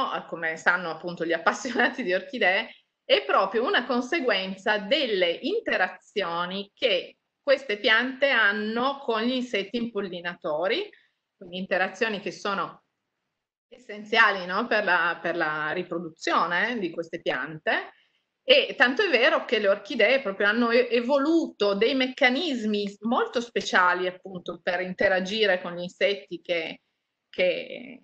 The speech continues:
appunto, che, che visitano i fiori. Eh, ad esempio, famosissimi sono, è il cosiddetto meccanismo di inganno sessuale, che è tipico,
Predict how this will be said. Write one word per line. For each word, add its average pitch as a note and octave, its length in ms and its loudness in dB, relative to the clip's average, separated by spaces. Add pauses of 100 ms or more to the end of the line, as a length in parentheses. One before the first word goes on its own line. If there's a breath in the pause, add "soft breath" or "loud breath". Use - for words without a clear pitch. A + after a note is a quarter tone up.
(100)
appunto, D#3 460 -14
che, D#3 240 -10
che - 120 -12
visitano G3 500 -2
i F#3 60 -6
fiori. G3+ 640 0
Eh, B3+ 100 -4
ad F#3 460 -2
esempio, A3+ 1040 0
famosissimi A3 880 -2
sono, F3 440 -6
è - 60 0
il F3 80 0
cosiddetto G3+ 680 -2
meccanismo F#3 580 -4
di G3 160 -4
inganno G3+ 580 2
sessuale, F#3 920 2
che G3+ 120 -16
è - 100 -20
tipico, D#3+ 680 -10